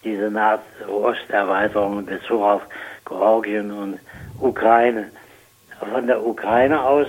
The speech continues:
war das, das, da gibt's Leute, die das längst betrieben haben, unter anderem die Frau Timoschenko, die wollte unbedingt in die nato.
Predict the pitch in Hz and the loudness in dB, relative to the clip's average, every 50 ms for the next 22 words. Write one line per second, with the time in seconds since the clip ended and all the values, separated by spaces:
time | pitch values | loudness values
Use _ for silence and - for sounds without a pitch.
0 | - - 117 120 120 123 123 135 131 117 - - - - - - - _ _ - | -4 -8 -6 -2 -2 -2 0 -2 -2 -4 -4 -8 -16 -20 -20 -20 -20 _ _ -2
1 | 127 123 117 - - - - - 120 104 101 123 123 - - - 107 107 113 113 | 0 0 0 -2 -10 -8 -2 0 0 2 2 0 0 0 -2 0 4 6 6 6
2 | 127 135 104 139 120 110 120 117 107 117 113 107 - - - - 123 117 120 127 | 6 2 0 -4 -4 -2 -4 -4 -2 -2 -2 -2 -4 -8 -10 -6 -4 0 2 2
3 | 135 135 - - - - - - - - 139 131 - - - 190 208 139 156 147 | 0 0 -2 -8 -14 -18 -18 -14 -8 -8 -6 -6 -2 0 0 0 0 0 -4 -6
4 | 127 127 135 139 139 139 147 - - - - - - - - 131 120 - 117 98 | -4 0 0 2 0 0 -2 -6 -12 -18 -20 -18 -18 -14 -12 -8 -2 0 0 2
5 | 107 120 117 123 120 120 117 110 104 98 - - 107 107 117 110 - - 117 110 | 2 2 0 2 -2 -2 -2 -4 -6 -8 -4 0 2 2 2 2 0 -2 -4 -2
6 | 110 113 113 104 - 110 120 123 120 - - 147 135 117 117 113 107 104 107 110 | 0 0 -2 -2 2 2 2 2 0 -2 -4 -4 -4 -2 -2 -4 0 2 2 2
7 | 107 104 104 110 123 127 120 123 117 92 98 113 117 - - - 139 123 127 131 | 2 0 -2 -2 -4 -6 -4 -4 -6 -4 -4 -6 -8 -8 -12 -14 -12 -8 -6 -4
8 | 131 127 120 120 117 120 120 120 - 127 120 | -4 -2 -2 0 2 2 2 0 0 -6 -6